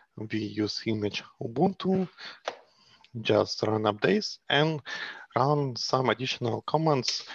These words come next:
for installs N P M to-, tools. So you can don't pay attention for this co-, commands,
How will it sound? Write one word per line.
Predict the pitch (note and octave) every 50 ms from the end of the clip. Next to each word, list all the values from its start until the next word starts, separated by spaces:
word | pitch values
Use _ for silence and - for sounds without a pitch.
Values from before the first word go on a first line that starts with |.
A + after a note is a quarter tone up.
| - _ _ _
for | - A#2 A2 A2 A2+
installs | A2+ C3 C#3 - - - A#2 A#2 A2+ A2 G#2+ G#2+ - - - - - - - - - - - - - - - _ _ _ _ - - - - - - - - - _ -
N | - A#2 A#2+
P | - - A#2 B2+
M | C3 A#2+ B2 A#2 A2 _ -
to-, | - A2+ G#2+ - A#2+ A#2+ _ -
tools. | A#2+ G#2 G2+ G2 F#2+ - - - - - - - _ - - - - - -
So | - - G2+ G2+
you | G#2 G#2 A#2+ A#2 A2+ - -
can | - G#2+ G#2 G#2 G#2 G2+ G2
don't | - G#2+ G#2+ G2+ -
pay | - G2+
attention | G2+ G#2+ - - A2+ A2 - - A2+
for | - - A2+ G#2+
this | G#2 C3+ D#3+ E3+ - - - - - - _ - - - - - - _ _ _ _ _ _ _ _ _ _ _ _ _ _ _ _ _ _ - C#3+ C3+ -
co-, | - - B2+ B2 A#2+ B2 B2+ D3+ - - _ _ _ _ - _ _ _ _ _ _ _ _ _ _ _ _ _ _ -
commands, | - B2 C3+ D#3 E3 E3 D#3 - -